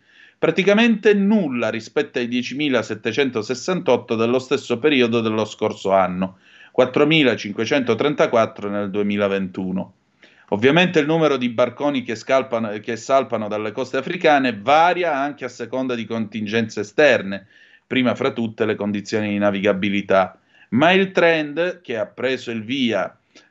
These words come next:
da inizio ottobre è chiaro. Ciò non significa che non ci possano essere altri picchi come abbiamo visto quest'estate. Ad agosto sono sbarcati in Italia venticinquemilaseicentosettantatré migranti.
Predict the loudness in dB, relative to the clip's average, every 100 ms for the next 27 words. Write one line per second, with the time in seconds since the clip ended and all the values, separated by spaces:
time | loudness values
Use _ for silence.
0 | -2 0 0 0 2 0 2 0 0 -4
1 | -6 -6 -6 0 0 0 -4 -10 _ _
2 | -2 0 2 -2 -6 -2 0 0 0 -2
3 | -2 -4 -4 -4 -2 -2 -2 -4 -4 -4
4 | -2 0 0 -2 -4 -2 -2 -4 -4 -2
5 | 0 0 0 0 -2 -2 -2 -2 -2 -4
6 | 2 2 2 -4 -14 _ _ _ -4 0
7 | 4 4 4 0 0 0 -4 -4 -4 -2
8 | -2 -2 -4 0 0 0 -4 -6 -8 -12
9 | -6 -4 -2 -4 -4 -4 -4 -4 -4 -6
10 | -6 -6 -4 -2 -2 0 0 -2 -2 -2
11 | -2 -6 -16 -20